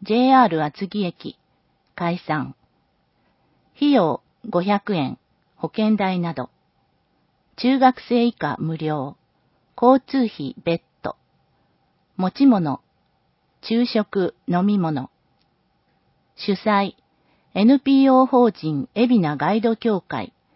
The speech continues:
商工課。申し込み、十二月二日月曜から、氏名、住所、電話番号、御朱印色紙希望者は、その旨を、電話またはメールで、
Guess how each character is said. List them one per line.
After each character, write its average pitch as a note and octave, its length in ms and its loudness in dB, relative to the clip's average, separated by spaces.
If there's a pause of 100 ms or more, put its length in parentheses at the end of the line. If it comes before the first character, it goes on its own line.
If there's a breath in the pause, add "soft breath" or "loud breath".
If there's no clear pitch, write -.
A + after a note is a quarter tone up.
(220)
商 G#3+ 280 -2
工 G3 280 -2
課。 - 280 -8 (1400)
申 G#3+ 220 2
し - 160 -10
込 G#3 120 0
み、 F#3 280 -4 (460)
十 A3+ 180 2
二 C4 160 6
月 A#3+ 280 0
二 G#3 240 -6
日 F#3 260 -2
月 F#3 340 -6
曜 A#3+ 180 0
か D#3 140 -6
ら、 D3 220 -8 (460)
氏 A#3+ 120 4
名、 F3 340 0 (220)
住 A3+ 240 0
所、 - 420 -6
電 F#3+ 280 0
話 A#3+ 120 4
番 G#3+ 340 2
号、 C3 300 -6 (380)
御 E3 100 -6
朱 B3+ 240 2
印 B3 200 6
色 - 220 -12
紙 - 160 -8
希 - 120 -10
望 A#3 220 0
者 D#3+ 180 -4
は、 B2+ 240 -6 (260 soft breath)
そ F#3+ 160 -4
の A3 140 2
旨 G3+ 280 2
を、 - 140 -6 (460)
電 A#3+ 300 4
話 G#3+ 300 2
ま F#3+ 140 -2
た C#4 160 2
は G3 140 4
メ F#3 240 -2
ー G#3 40 -2
ル G#3 140 -2
で、 F3 240 -4